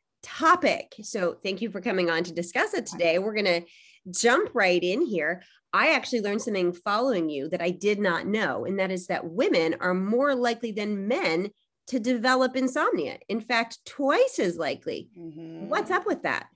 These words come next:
Speaker 2: So there's a few reasons. So one is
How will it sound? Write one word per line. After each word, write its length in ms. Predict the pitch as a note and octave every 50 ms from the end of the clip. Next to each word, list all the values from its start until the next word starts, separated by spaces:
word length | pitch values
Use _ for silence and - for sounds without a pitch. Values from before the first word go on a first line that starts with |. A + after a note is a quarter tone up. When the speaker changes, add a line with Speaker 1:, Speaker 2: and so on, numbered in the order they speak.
| _ _ _ _ _ _ _
Speaker 2:
So 140 | - D4+
there's 160 | C#4+ D4+ D#4 D#4
a 40 | D#4+
few 240 | - D#4 D4 D4 C4+
reasons. 400 | G#3+ F3+ F#3 D#3 G2+ F2 - -
So 240 | - G#3+ G3 G3 - - - -
one 460 | G#3+ G3+ G#3 A#3 B3 C4 C4+ C#4 C4+ B3 - -
is 580 | G3 F#3 F#3 F3+ F3+ F3 F3+ F3 F3 - -